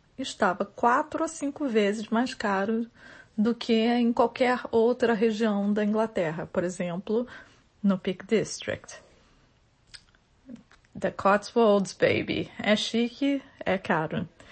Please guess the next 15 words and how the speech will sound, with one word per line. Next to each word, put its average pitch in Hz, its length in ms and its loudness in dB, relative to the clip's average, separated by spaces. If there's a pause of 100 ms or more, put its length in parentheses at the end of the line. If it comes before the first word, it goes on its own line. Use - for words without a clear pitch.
(920)
Fiz - 360 -2
uma 220 220 6
nota 202 300 4
mental 214 840 4
de 196 220 2
não 208 360 6
focar 285 380 0
nesse 226 260 2
tipo 202 240 -6
de - 100 -2
atividade 190 680 2
que - 140 -4
eu 226 120 2
amo, 202 280 2
mas 202 340 0